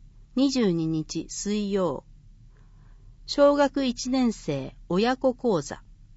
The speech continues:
午前九時三十分から十一時三十分。小学二年生から四年生講座。午後一時三十分から三時三十分。場所、図書館、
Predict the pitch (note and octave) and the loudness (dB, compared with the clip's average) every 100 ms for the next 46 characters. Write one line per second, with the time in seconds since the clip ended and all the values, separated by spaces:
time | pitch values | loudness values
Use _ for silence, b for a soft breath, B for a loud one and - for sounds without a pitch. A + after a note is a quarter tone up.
0 | - - - B3 C#4 A3+ E3 - B3+ G#3 | -20 -20 -4 0 2 2 -2 -2 -4 -2
1 | - G#3+ G#3+ G#3+ - - D#3 C#3+ - C3 | -2 0 0 -2 -8 -8 -6 -6 -8 -10
2 | - D#3 G#3+ A#3 A3+ - F#3+ D3+ D#3 D#3 | -10 -8 -2 -2 -2 -6 -8 -6 -6 -6
3 | D3+ D#3+ - - A2+ - - - - - | -6 -10 -12 -14 -14 -16 -20 -20 -20 -20
4 | - - - - b b b b b b | -20 -20 -20 -20 b b b b b b
5 | b D4 D4 C#4+ C4+ C#4 B3+ G#3+ A3+ C#4+ | b 2 4 2 0 -2 -2 0 2 2
6 | C#4+ B3 F#3 - D3 C#3 D#3 G3 A#3+ - | 0 0 -4 -4 -6 -4 -2 -2 -2 -2
7 | A#3+ A3 - G3+ C#3+ - - - - b | -2 -2 -4 -4 -4 -8 -14 -20 -20 b
8 | b b A#3+ C4 G#3 D#3 F3+ C#4 C#4+ G3+ | b b 0 2 2 -2 -4 -4 -4 -4
9 | G#3 G3+ G3 G#3 - E3+ D#3 C3+ C3+ - | 0 0 -2 -6 -4 -4 -4 -8 -12 -14
10 | - C4+ C4 F3+ C#3+ E3 E3 E3 D3 - | -2 2 2 0 -4 -4 -4 -6 -10 -10
11 | B2+ D#3+ - - - - - - - - | -10 -10 -16 -20 -20 -20 -20 -20 -20 -20
12 | - - - - F3+ - A3 A3 - b | -20 -20 -16 -6 -4 -2 -2 -4 -8 b
13 | b b b A3+ C#4+ F#3+ A#3 E3 | b b b -2 0 0 0 -2